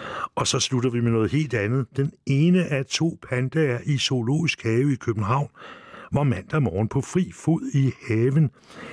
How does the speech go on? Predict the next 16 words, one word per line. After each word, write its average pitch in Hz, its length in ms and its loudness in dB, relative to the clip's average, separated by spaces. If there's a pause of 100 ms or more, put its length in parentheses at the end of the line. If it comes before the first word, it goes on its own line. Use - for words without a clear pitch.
(140)
efter 139 320 -2
at 117 260 -4 (160)
han 113 340 -4 (400)
brød 147 220 0 (100)
ud 185 140 4 (100)
af 101 100 -6
sin 127 240 0
stald. - 420 -4 (800)
Den 120 160 0
blev 107 140 0
dog 87 160 -2
opdaget 110 440 -2
af 80 120 -10
vagtmesteren 98 720 -4
i 87 100 -6
haven, 120 380 0